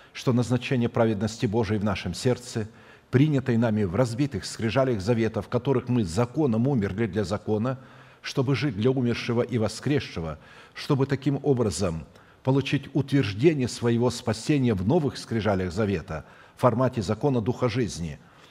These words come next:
чтобы нам дать Богу основание не прежним законом даровать нам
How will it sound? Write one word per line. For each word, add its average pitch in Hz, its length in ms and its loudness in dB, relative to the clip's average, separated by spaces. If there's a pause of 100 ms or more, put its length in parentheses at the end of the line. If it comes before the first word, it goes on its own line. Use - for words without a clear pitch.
(220)
чтобы 143 280 2
нам 139 220 2
дать 131 180 4
Богу 131 240 4
основание 127 680 2
не 123 160 4
прежним 135 440 0
законом 113 480 0
даровать 117 440 0
нам 117 200 2